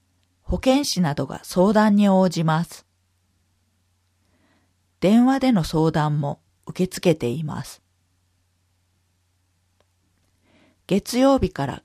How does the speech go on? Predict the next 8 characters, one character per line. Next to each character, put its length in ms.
金 300
曜 260
日、 240
祝 360
日 340
を 160
除 360
く 280